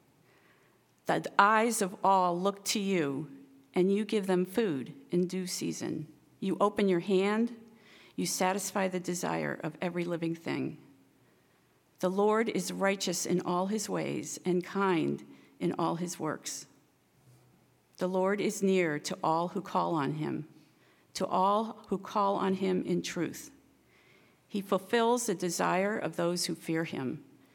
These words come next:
He also hears their cry and saves them. The Lord preserves all who love him, but all the wicked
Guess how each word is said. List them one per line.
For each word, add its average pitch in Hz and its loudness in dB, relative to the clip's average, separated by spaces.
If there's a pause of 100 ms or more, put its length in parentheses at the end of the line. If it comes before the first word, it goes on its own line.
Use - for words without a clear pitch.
(340)
He - -4
also 233 2
hears 175 -2
their 175 -2
cry 156 -6
and 170 2
saves 170 -2
them. 127 -6 (1300)
The 185 2
Lord 214 2
preserves 190 0
all 185 2
who 214 -4
love 170 0
him, 151 -2 (800)
but 170 -4
all 185 4
the 220 0
wicked 165 -4